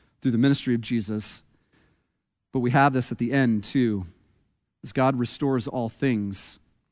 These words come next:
Here's what Revelation twenty-one tells us about that city. It says, "The city had no need of the sun or of the moon to shine in it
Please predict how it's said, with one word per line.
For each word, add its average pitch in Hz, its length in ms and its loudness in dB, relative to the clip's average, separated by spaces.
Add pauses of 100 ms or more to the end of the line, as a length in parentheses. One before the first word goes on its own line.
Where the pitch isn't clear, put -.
(460)
Here's 123 180 -2
what 127 180 -4
Revelation 120 600 0
twenty-one 117 560 -2
tells 123 340 -4
us 107 300 -8
about 113 240 -8
that 110 180 -6
city. 113 380 -2
It 101 60 -10 (1000)
says, 123 240 0
"The - 80 -8
city 139 360 0
had 123 200 0
no 127 160 2
need 131 240 4
of 123 80 -2
the 117 80 -8
sun 110 560 -2 (640)
or 127 140 0
of 110 80 -2
the 117 80 0
moon 131 340 4
to 113 140 -6
shine 127 320 0
in 131 100 2
it 147 140 0